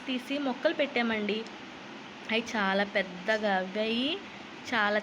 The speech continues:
చాలా కాపు కూడా వచ్చింది మాకు. మీరు కూడా ఈసారి ట్రై చేయండి. చూస్తున్నారా ఎంత బాగుందంటే, కలరే చెప్తుంది ఎంత మంచిగా ఉంది అని. ట్రై చేయండి మీరు కూడా.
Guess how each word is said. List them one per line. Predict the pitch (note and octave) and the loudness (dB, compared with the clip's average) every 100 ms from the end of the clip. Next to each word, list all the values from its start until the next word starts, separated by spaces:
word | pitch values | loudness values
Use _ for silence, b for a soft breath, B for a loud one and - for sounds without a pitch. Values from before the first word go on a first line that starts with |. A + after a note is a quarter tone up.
| - | 0
చాలా | G3+ G3+ G3+ | 0 0 2
కాపు | G#3 A#3 C4 C4+ | 2 2 2 4
కూడా | C#4+ D#4 | 4 4
వచ్చింది | C#4 - A#3 A3+ | 2 2 2 2
మాకు. | G#3 G3+ A3+ | 0 0 2
మీరు | A#3 C4+ - | 4 4 4
కూడా | D4 C#4 | 4 4
ఈసారి | C4+ C#4+ F4 | 2 0 0
ట్రై | C#4 B3 B3 | 2 2 0
చేయండి. | - G3 F#3 F3+ - | -2 -2 -2 -4 -4
చూస్తున్నారా | C#4+ - D4 C#4+ E4+ - - - - - - - A3 | -4 -4 0 0 0 -6 -14 -14 -14 -14 -14 -6 -2
ఎంత | A#3+ C4+ B3 | 0 0 0
బాగుందంటే, | A3+ A#3+ C#4 C4+ C4 F4 C5+ - - - - - - - - - - - - - C#4 | -2 0 0 0 2 2 0 -4 -12 -14 -14 -14 -14 -14 -14 -14 -14 -14 -14 -4 2
కలరే | C4 D#4 G4+ F4+ | 6 6 4 2
చెప్తుంది | - - A#3 G#3+ G3 G3+ - - - B3 | -2 -2 -2 0 0 -2 -12 -12 -2 -2
ఎంత | C4 D4 | 2 2
మంచిగా | B3 A#3+ B3 B3+ C4 | 2 2 2 2 2
ఉంది | A#3 A#3+ B3+ | 2 2 2
అని. | G#3+ F#3+ F#3+ G3 - - - - - - - - - - - - - - - - - - - - - - - - - - | 2 -2 -6 -12 -14 -14 -14 -14 -14 -14 -14 -14 -14 -14 -14 -14 -14 -14 -14 -14 -14 -14 -14 -14 -14 -14 -16 -12 -10 2
ట్రై | G#3+ A3+ - | 2 4 0
చేయండి | E4 D#4+ D4+ C4 | 0 0 0 0
మీరు | C4+ - | 0 2
కూడా. | C#4+ C#4 | 4 4